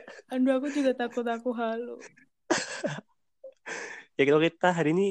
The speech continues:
Speaker 2: eh, di episode ini kita
Speaker 1: Iya,
Speaker 2: halu aja
Speaker 1: kita,
Speaker 2: pokoknya lah.
Speaker 1: oh iya, betul banget. Aduh, ya udah. Gantian aku ya.
Speaker 2: Oke.
Speaker 1: Jadi, di sini tuh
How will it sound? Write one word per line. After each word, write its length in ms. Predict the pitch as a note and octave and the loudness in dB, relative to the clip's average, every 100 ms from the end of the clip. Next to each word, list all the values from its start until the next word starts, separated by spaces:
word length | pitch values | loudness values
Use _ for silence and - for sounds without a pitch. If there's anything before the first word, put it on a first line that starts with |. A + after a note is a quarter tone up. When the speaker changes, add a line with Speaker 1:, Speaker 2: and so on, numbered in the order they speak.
| A#3+ | 2
Speaker 2:
eh, 240 | E3+ D3+ | 6 6
di 160 | D3+ F3+ | 6 4
episode 160 | D#3+ D3 | 4 4
ini 80 | F3 | 4
kita 160 | F#3 E3+ | 4 6
Speaker 1:
Iya, 20 | C#3+ | 8
Speaker 2:
halu 80 | C3 | 8
aja 100 | D#3 E3+ | 8 6
Speaker 1:
kita, 0 | |
Speaker 2:
pokoknya 220 | D3+ D3+ | 6 6
lah. 80 | F3+ | 6
Speaker 1:
oh 80 | A#3 | 4
iya, 140 | A3+ G#3 | 2 -2
betul 260 | - A3+ A#3+ | -4 2 2
banget. 180 | A3+ A#3+ - _ _ | 4 0 -4 _ _
Aduh, 300 | C4+ B3 A#3+ A#3+ - _ A#3+ | -2 2 0 -2 -18 _ -8
ya 80 | A3 | -6
udah. 180 | A3+ A3+ - _ _ | -6 -10 -12 _ _
Gantian 440 | A3 G#3+ A3 G#3 G#3 | -4 -2 0 0 0
aku 200 | G#3 A#3 | -2 0
ya. 200 | G3 F#3 F#3 _ _ F3 | 0 -2 -8 _ _ -12
Speaker 2:
Oke. 320 | E3+ C3 C3 | -10 -10 -4
Speaker 1:
Jadi, 560 | A#3 A#3 B3+ C#4 D4+ - | -2 2 4 4 2 0
di 120 | A3 A#3+ | 2 6
sini 260 | C4 C4 | 8 8
tuh 240 | C4 E4+ | 6 0